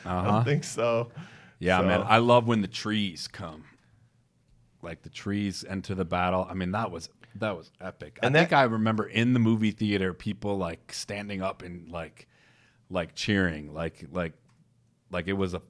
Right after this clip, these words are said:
Speaker 2: like watching a gladiator fight.
Speaker 1: Yeah. So in this one, it says, I'll just read you what they have. Uh, Frodo and Sam are led to Gollum,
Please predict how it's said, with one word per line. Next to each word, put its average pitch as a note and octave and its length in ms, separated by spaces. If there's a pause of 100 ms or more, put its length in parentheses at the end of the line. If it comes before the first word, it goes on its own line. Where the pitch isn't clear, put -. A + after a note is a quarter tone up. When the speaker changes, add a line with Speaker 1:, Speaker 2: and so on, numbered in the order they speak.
Speaker 2:
like G2 200
watching F#2+ 380
a F2 40
gladiator E2+ 720
fight. - 500 (240)
Speaker 1:
Yeah. F#2+ 300 (440)
So B2+ 680
in B2+ 200
this D#3 240
one, A2 360
it A2+ 140
says, G2+ 720 (300)
I'll F#2+ 140
just G#2 180
read A2 240
you G#2+ 100
what G2 160
they G2 220
have. E2+ 420 (1200)
Uh, G#2 220
Frodo B2 320
and A2 80
Sam B2+ 300
are A#2 40
led G2+ 200
to F#2+ 60
Gollum, G2 460